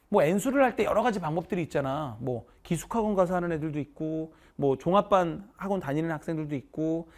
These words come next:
아니면 무슨 이렇게 자습관 같은 데 다니면서 단과 듣고 하는 학생들도 있고,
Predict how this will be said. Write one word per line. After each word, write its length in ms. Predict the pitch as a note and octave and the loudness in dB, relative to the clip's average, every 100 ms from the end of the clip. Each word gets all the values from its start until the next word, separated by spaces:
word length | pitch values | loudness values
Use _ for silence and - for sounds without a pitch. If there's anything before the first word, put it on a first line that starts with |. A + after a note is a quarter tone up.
| - | -10
아니면 300 | - D#3 E3+ | -2 0 0
무슨 160 | D3 D#3 | 0 -4
이렇게 140 | C#3 | -4
자습관 440 | D3 - C3+ - G#3 | -6 -8 -8 -2 -2
같은 200 | F#3 F3+ | -2 -2
데 80 | E3 | -2
다니면서 320 | C#3+ D3 D3 | -2 -4 -6
단과 360 | - B2+ C3+ | -6 -4 0
듣고 240 | E3+ D3+ E3 | 0 -2 -4
하는 140 | D#3 | -4
학생들도 440 | D#3 D3+ F3 D3+ D#3 | -6 -6 -6 -6 -6
있고, 500 | C3+ - E3 F3 | -8 -6 -4 -4